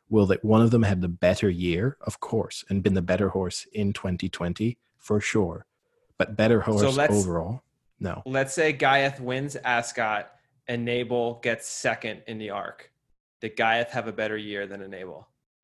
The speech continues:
Speaker 1: Yeah, hundred percent, yeah.
Speaker 2: What if Enable also wins the arc?
Speaker 1: Then no. Because
Speaker 2: But
Speaker 1: it will become
Speaker 2: Gaiath beat Enable.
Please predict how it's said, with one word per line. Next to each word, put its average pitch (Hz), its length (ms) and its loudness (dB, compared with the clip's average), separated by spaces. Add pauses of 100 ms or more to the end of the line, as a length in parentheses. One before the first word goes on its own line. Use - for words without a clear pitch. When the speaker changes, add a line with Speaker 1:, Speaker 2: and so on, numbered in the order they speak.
Speaker 1:
Yeah, 98 200 2
hundred 90 240 0
percent, 85 320 -6
yeah. 87 180 -8 (880)
Speaker 2:
What 113 160 -4
if 113 140 -6
Enable 113 340 -6
also 104 320 -6
wins 98 260 -12
the 98 80 -12
arc? 87 340 -16 (800)
Speaker 1:
Then 82 240 2
no. 78 260 0 (800)
Because 98 260 4
Speaker 2:
But 120 60 6
Speaker 1:
it 113 60 4
will 90 60 0
become 95 260 2
Speaker 2:
Gaiath 113 200 0
beat 156 180 4
Enable. 107 560 -4